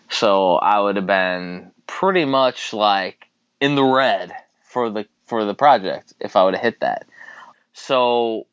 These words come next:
with the post-campaign project page, we have stretch goals on there, and we're gonna continue it. And basically what I'm gonna do, though, is I'm gonna print a, I'm gonna make the same thing at twenty-five grand,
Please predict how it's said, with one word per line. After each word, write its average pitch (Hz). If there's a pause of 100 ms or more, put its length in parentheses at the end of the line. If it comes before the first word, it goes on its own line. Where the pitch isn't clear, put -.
(100)
with 139
the 135
post-campaign 127
project 135
page, 98 (180)
we 110
have 113
stretch -
goals 92
on 90
there, 90 (320)
and 107
we're 120
gonna 123
continue 139
it. 60 (300)
And 117 (520)
basically 135
what 117
I'm 120
gonna 110
do, 117
though, 135
is 123
I'm 107
gonna 98
print -
a, 104
I'm 123
gonna 139
make 143 (580)
the 117
same 214
thing 156
at 123
twenty-five 147
grand, 117